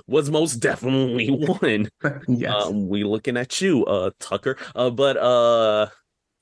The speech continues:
Speaker 1: but yeah, it's like, as that started, like, progressing, then, like, my interest in those started, like, progressing too.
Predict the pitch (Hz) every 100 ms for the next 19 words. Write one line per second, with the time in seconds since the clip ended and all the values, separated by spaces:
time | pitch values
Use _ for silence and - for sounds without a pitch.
0 | _ 98 131 143 151 160 113 127 117 -
1 | 135 147 127 117 95 123 131 - - -
2 | 131 117 110 104 98 104 87 143 196 -
3 | 107 107 107 _ - - - 110 110 123
4 | 156 143 127 104 127 123 135 170 147 123
5 | 123 113 90 120 175 131 117 - 123 117
6 | 110 110 107 - 147 101 135 120 - 135
7 | 123 - 214 143 135 131